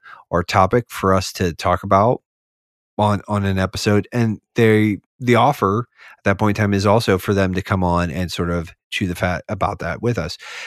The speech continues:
They also get early and uncut access to each and every one of our episodes. That early and uncut access is also,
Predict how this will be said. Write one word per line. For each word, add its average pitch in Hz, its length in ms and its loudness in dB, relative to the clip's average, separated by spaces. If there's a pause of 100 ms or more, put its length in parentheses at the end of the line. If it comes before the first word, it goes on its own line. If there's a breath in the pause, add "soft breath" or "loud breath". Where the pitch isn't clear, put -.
They 98 120 2
also 95 200 0
get 98 220 4
early 120 320 6
and 110 80 4
uncut 107 320 2
access 101 480 2
to 98 100 -2
each 117 280 -2
and 107 80 2
every 101 200 2
one 98 200 2
of 90 100 0
our 78 120 0
episodes. 110 680 2 (480 loud breath)
That 101 180 2
early 131 300 8
and 110 120 6
uncut 104 460 4
access 101 480 2
is 107 200 -4
also, 101 760 2